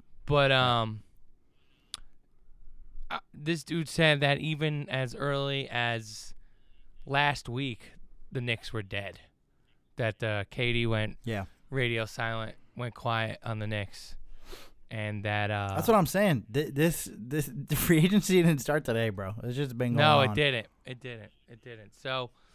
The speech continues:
Speaker 1: you know.
Speaker 2: And also, like, Six, Six's, uh, experience with driving J J proved that.
Speaker 1: Yep.
Speaker 2: 'Cause J J is not supposed to be knowing all this shit or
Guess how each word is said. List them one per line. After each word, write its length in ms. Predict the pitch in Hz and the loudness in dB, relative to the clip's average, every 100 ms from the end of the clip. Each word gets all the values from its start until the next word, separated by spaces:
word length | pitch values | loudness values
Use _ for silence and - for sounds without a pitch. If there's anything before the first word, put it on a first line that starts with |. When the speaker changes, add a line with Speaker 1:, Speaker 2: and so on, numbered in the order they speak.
| _ _ - - | _ _ -20 -14
Speaker 1:
you 140 | 147 165 | -4 2
know. 180 | 160 151 | 6 6
Speaker 2:
And 200 | 151 143 143 | 4 2 6
also, 420 | 175 170 202 185 | 6 8 6 8
like, 320 | 170 156 - - - - | 6 4 0 -14 -20 -12
Six, 540 | - - 170 175 - - _ - - | -6 0 0 0 -8 -10 _ -14 -8
Six's, 720 | - 156 160 170 156 143 - - - - - - - - | -2 -2 2 2 2 0 -8 -14 -18 -16 -14 -12 -10 -4
uh, 420 | 131 131 131 131 - | 0 2 2 0 -2
experience 720 | 131 - - 135 135 135 - | -6 -4 0 4 4 2 0
with 160 | 131 | -6
driving 420 | 117 123 131 131 120 | 0 2 4 2 0
J 240 | 127 143 | 0 0
J 340 | 123 117 117 - - - - - - - - | 0 0 -2 -6 -16 -20 -20 -20 -20 -18 0
proved 280 | 180 226 170 | 4 4 2
that. 220 | 117 87 - - - - - - - - - - - - - | -2 -4 -10 -14 -16 -16 -16 -16 -18 -20 -20 -12 -10 -10 -4
Speaker 1:
Yep. 260 | 127 147 - - - - - - - | -2 -2 -4 -18 -20 -20 -14 -12 -4
Speaker 2:
'Cause 260 | - 143 - - - - | 0 0 -2 -12 -16 -12
J 240 | 120 135 165 | -4 0 2
J 80 | 214 | 2
is 100 | 196 | 2
not 160 | 175 | 2
supposed 180 | 147 151 | 2 0
to 60 | 135 | 0
be 120 | 127 | 0
knowing 280 | 120 117 120 | 2 2 2
all 140 | 117 | 0
this 120 | 120 120 | 0 -2
shit 220 | - 131 | -4 -4
or 400 | 110 117 110 | -4 -4 -4